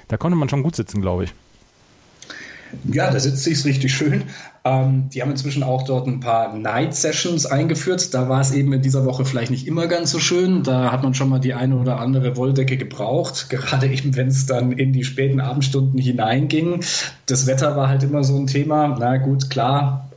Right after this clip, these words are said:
Speaker 2: Outdoor-Veranstaltung, äh, das ist dann natürlich auch, gibt dann immer noch ein bisschen so ein anderes Feeling,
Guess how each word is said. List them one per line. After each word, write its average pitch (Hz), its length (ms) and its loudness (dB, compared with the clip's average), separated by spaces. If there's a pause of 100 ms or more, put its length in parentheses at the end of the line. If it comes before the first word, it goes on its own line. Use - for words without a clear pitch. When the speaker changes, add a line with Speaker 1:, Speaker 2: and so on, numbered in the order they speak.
(160)
Speaker 2:
Outdoor-Veranstaltung, 135 1300 2 (400)
äh, - 180 -4 (720)
das 131 220 0
ist 139 160 0
dann 135 100 2
natürlich 131 320 0
auch, 139 320 0
gibt 135 220 0
dann 131 100 0
immer 131 140 0
noch 131 160 0
ein 135 60 2
bisschen 135 200 0
so 131 80 2
ein 127 80 0
anderes 135 340 0
Feeling, 156 540 0